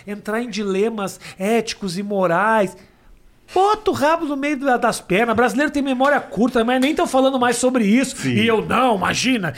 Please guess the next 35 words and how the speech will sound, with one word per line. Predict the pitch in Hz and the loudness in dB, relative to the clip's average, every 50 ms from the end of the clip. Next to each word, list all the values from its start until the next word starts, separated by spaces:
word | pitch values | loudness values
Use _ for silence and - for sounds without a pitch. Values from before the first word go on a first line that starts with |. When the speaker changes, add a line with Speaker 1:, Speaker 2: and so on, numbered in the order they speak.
| - - - | -10 -6 -6
Speaker 1:
isso | 214 202 - 226 | -4 -4 -2 -2
é | 226 247 | 0 0
errado." | 226 147 156 175 185 202 226 226 196 170 | -2 -2 -2 -2 0 0 0 -2 -2 -4
Os | - | -6
caras | - 233 202 196 | -6 -6 -6 -6
falam, | - 269 269 - | -8 -10 -12 -8
"Que | - | -10
é | 370 403 | -10 -8
errado? | 415 - 285 294 285 | -8 -6 -6 -6 -6
Você | 294 | -6
não | 294 320 | -6 -6
vai | 370 349 | -6 -4
sobreviver, | 349 349 349 370 359 370 370 294 247 262 262 294 339 359 | -4 -2 -2 -2 -2 -2 -4 -2 -2 0 0 0 0 -2
irmão." | 330 262 202 | -2 -2 -2
Speaker 2:
É, | 160 | 0
é, | 156 156 156 156 151 151 143 135 127 117 113 113 123 131 131 127 117 113 104 110 120 120 117 113 110 104 127 | 2 2 2 2 2 4 4 2 2 2 0 -2 0 0 0 2 0 0 -2 -2 -2 -2 -2 -2 -2 -2 0
é. | 139 | 2
Eu | 151 165 | 2 2
acho | 180 185 - - | 2 0 0 -2
que | - 208 | -2 -2
assim, | 185 185 - - 185 160 131 117 117 120 117 | -2 -2 -4 -4 -4 -4 -4 -4 -6 -8 -12
é, | 98 107 - - | -16 -16 -16 -12
é, | 113 120 120 113 113 110 107 104 98 - - | -10 -8 -8 -6 -6 -6 -6 -8 -8 -10 -8
quantos | - 196 233 254 240 | -2 0 0 2 2
anos | 240 226 - | 0 0 0
você | 175 135 | -2 -6
tinha | - - 190 208 180 | -4 -2 -2 -2 0
nessa | 143 123 123 139 | -2 -2 -2 0
época? | 143 175 196 - - | 0 0 0 -2 -6
Desculpa. | 120 123 - 170 180 180 - - | -10 -8 -8 -10 -10 -10 -12 -18
Speaker 1:
Eu | - | -18
já | - - - | -16 -16 -12
era, | 131 139 - 247 302 311 | -12 -10 -8 -8 -8 -8
já | 233 175 147 - | -10 -10 -12 -14
tinha | - - - - 135 143 170 175 151 139 123 | -14 -14 -16 -16 -14 -12 -12 -10 -10 -12 -14